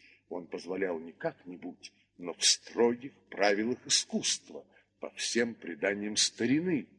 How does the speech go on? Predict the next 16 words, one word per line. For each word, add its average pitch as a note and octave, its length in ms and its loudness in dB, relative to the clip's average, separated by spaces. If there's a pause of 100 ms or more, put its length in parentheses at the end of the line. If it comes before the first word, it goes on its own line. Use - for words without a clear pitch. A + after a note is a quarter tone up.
(300)
что - 340 -8
похвалить - 840 -12
мы D2 120 -16
в D2+ 80 -18
нем D#2 240 -12
должны». D2+ 520 -12 (1300)
«Мой G2 320 -6
секундант, — G#2 760 -8
сказал F#2 420 -6
Евгений, — F2 640 -12 (840)
вот C#3 420 0
он, D3 180 0
мой G#2 340 0
друг, F#2 580 -10
мсье A2+ 440 2
Гийо. E2+ 600 -10